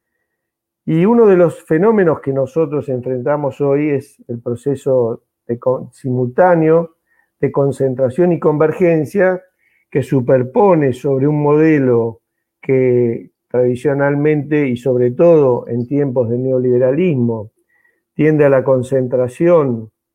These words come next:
en manos de pocas empresas de una cantidad de medios,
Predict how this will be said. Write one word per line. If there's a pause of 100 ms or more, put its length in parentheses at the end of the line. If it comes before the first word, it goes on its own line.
(220)
en
manos
de
pocas
empresas
de
una
cantidad
de
medios,